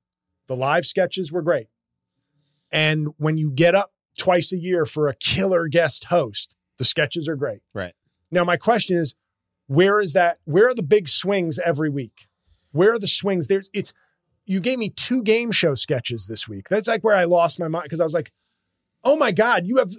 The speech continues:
Speaker 1: you have one of the most elite comedy platforms in existence." And of course, this is the bitter, never got an audition comedian speaking, but it's like, hey, if I can watch something go, "God, that was great."
Speaker 2: Yeah.
Speaker 1: At least I, I can say, "Oh, I wish, I wish I was on S N L." Now I'm like,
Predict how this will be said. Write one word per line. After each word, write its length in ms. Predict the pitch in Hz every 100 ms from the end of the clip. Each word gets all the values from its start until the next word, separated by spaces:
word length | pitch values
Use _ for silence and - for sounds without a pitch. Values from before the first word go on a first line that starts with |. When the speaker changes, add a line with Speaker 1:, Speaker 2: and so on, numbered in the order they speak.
| -
Speaker 1:
you 140 | 208
have 140 | 226 180
one 100 | 226
of 80 |
the 80 | 220
most 400 | 202 202 202 -
elite 480 | 226 175 185 254 -
comedy 420 | - 208 214 208
platforms 720 | - 190 185 180 170 165 156
in 80 | 156
existence." 440 | 156 135 170 175 233
And 100 | 247
of 80 |
course, 240 | - 311 -
this 180 | 214 175
is 120 | 151
the 100 | 170
bitter, 680 | 107 165 175 175 170 160 151 139
never 280 | 147 165
got 220 | 156 160 151
an 80 |
audition 560 | 160 143 151 156 165 151
comedian 420 | 160 170 160 156
speaking, 460 | 139 - 285 240 175
but 120 | 175
it's 100 | 170
like, 200 | 190 - _ _ _ _ _ _ -
hey, 280 | 233 226 -
if 160 | 170 226
I 80 |
can 240 | 226 214 175
watch 360 | 202 214 -
something 320 | - 185 180 165
go, 140 | 156
"God, 280 | - 196 165
that 100 | 156
was 140 | 135
great." 440 | - 160 147 104 _ _
Speaker 2:
Yeah. 220 | 117 101 92 _
Speaker 1:
At 140 | 202 220
least 220 | 254 -
I, 140 | 220 -
I 100 | 190
can 120 | 208
say, 140 | 190 202
"Oh, 100 | 208
I 160 | 202
wish, 300 | 185 220 196
I 200 | 208 196
wish 320 | 226 269 269
I 100 | 240
was 140 | 214 175
on 160 | 196
S 160 | 190 -
N 60 | 208
L." 80 |
Now 260 | 208 220 277
I'm 80 | 240
like, 280 | 190 180